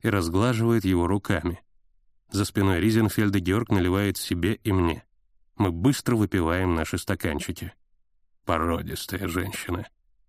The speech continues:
говорит Ризенфельд, который словно прилип к окну. «Настоящая дама, сразу видно. Вероятно, француженка». Насколько нам известно, Лиза родом из Богемии.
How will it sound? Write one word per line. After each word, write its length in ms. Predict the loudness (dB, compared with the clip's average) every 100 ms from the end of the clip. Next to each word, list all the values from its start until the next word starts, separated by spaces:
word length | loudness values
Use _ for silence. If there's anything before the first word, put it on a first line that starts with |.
| -4
говорит 360 | 0 0 0 0
Ризенфельд, 560 | 2 2 2 0 -2
который 320 | -4 -2 -2
словно 360 | 0 0 2 0
прилип 420 | 0 0 0 -2
к 80 | -4
окну. 380 | -4 -2 -2 -4 _ _ _ _ _ _ _ -2
«Настоящая 760 | -2 0 -2 -2 -4 -4 -4
дама, 380 | -2 -4 -6 -8
сразу 420 | -6 -2 -2 0
видно. 420 | 2 0 0 -6 -12 _ _ _ _ _
Вероятно, 600 | 0 2 2 2 0 0 _ _
француженка». 960 | -2 2 2 4 2 2 0 -6 -12 -16 _ _ _ _ _ _ -2
Насколько 400 | -2 0 0 0
нам 220 | 0 0
известно, 480 | 0 0 0 -2 -4 _ _ -2
Лиза 340 | 2 2 2
родом 300 | 2 2 2 0
из 120 | -2
Богемии. 600 | 0 0 2 0 -2 -6